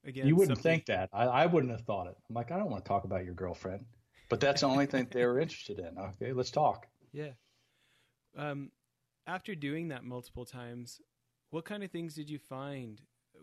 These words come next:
Speaker 1: What kind of discoveries did you make about the way you listen or what you make comments about versus what you just say, "Uh-huh," or "Tell me more"? Or how did you feel like you got better at that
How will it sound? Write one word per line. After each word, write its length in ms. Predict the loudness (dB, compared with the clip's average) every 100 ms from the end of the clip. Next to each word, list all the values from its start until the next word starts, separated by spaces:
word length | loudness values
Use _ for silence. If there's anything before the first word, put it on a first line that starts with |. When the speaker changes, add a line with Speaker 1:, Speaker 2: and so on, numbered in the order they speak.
| -20 -12
Speaker 1:
What 160 | -8 -6
kind 160 | -6
of 80 | -6
discoveries 480 | -6 -4 -4 -2 -6
did 180 | -8 -8
you 60 |
make 200 | -8 -10
about 240 | -8 -10 -8
the 100 | -8
way 140 | -6
you 160 | -6 -6
listen 340 | -8 -10 -12
or 120 | -14
what 180 | -12 -12
you 80 | -12
make 180 | -12 -12
comments 380 | -12 -10 -12 -12
about 280 | -10 -10 -10
versus 320 | -10 -12 -14
what 120 | -14
you 100 | -14
just 180 | -14 -10
say, 160 | -10 -10
"Uh-huh," 360 | -14 -14 -14 -14 -18 _ -16
or 240 | -14 -14 _
"Tell 140 | -16 -14
me 100 | -12
more"? 400 | -12 -12 -14 -18 _
Or 360 | -14 -12 -14 -18 _ _ _ _ _ _ _ -8
how 120 | -8
did 140 | -6
you 80 | -8
feel 200 | -6 -4
like 180 | -4 -6
you 100 | -6
got 240 | -8 -8
better 240 | -8 -6 -8
at 120 | -8
that 260 | -12 -12